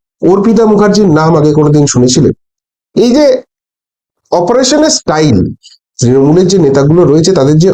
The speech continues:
অপারেশনের স্টাইল, সেখানে পিছনে একজন এরকম নাম গোত্রহীন লোক আছে,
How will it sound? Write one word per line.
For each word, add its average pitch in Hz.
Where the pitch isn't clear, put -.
অপারেশনের 175
স্টাইল, 165
সেখানে 180
পিছনে 214
একজন 202
এরকম 170
নাম 143
গোত্রহীন 190
লোক 180
আছে, 120